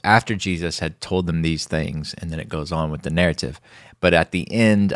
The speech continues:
of Matthew twenty-five, he says, "After Jesus had said to them all these sayings," when Je-, Jesus had finished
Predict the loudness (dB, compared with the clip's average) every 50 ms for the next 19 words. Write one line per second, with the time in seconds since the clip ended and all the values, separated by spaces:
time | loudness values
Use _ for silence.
0 | -2 0 2 2 2 2 2 2 4 4 4 4 4 2 0 -2 -2 -2 -4 -4
1 | -4 -2 -2 -2 -4 -4 0 4 4 4 6 6 4 4 2 0 -2 -4 _ _
2 | _ _ _ _ -8 -6 -6 -4 2 4 4 4 4 2 0 -6 _ _ _ _
3 | _ _ _ _ 4 4 6 6 4 2 -2 -4 -4 -2 -2 -2 0 0 0 2
4 | 0 0 0 -2 -10 _ _ _ _ -4 -4 -4 -4 -4 -2 0 0 0 0 -2
5 | -6 -6 -4 -2 -2 -2 -4 -8 _ _ _ _ _ _ _ _ 4 8 10 12
6 | 12 12 12 10 8 6 0 -2 -2 -6 -8 -6 -6 -8 -8 -8 -10 -8 -8 -8
7 | -8 -8 -8 -4 0 0 0 2 2 2 0 0 0 -2 -6 -4 -2 -2 -2 -2
8 | -2 -2 -4 -2 -2 -4 -2 -2 -2 -4 -6